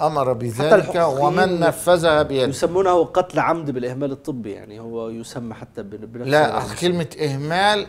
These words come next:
Speaker 1: أنا أرى فيها أن هو ربما، أصل أنا ربما أعطيك شيء ولكن أهمل،
Speaker 2: مم.
Speaker 1: أفعل ولكن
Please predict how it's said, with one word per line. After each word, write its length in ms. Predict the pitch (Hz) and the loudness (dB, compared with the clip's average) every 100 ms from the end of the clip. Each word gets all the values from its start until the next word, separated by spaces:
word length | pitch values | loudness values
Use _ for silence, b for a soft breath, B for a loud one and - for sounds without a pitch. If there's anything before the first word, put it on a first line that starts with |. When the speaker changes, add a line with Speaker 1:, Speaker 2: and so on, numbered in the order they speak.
| - | -4
Speaker 1:
أنا 340 | 160 160 170 | -2 0 -2
أرى 160 | 202 180 | 0 -2
فيها 580 | - 202 196 196 170 160 | -4 -6 -4 -4 -4 -8
أن 120 | 165 | -4
هو 460 | 180 180 165 175 - B B - | 0 2 2 2 -4 B B -6
ربما، 580 | 143 151 196 190 165 139 | -4 -2 0 0 -2 -4
أصل 180 | 135 165 | -6 -4
أنا 200 | 160 147 | -2 0
ربما 400 | 147 139 170 160 | -2 -2 -2 0
أعطيك 340 | 147 117 170 | -2 -2 -8
شيء 240 | - 190 170 | -6 -2 0
ولكن 360 | 156 160 156 | 0 -2 -4
أهمل، 420 | 170 160 131 110 104 - | 0 0 -2 -8 -10 -14
Speaker 2:
مم. 180 | 113 104 | -14 -4
Speaker 1:
أفعل 420 | 151 165 170 151 147 | 0 2 4 4 4
ولكن 420 | 147 151 156 | 2 2 -2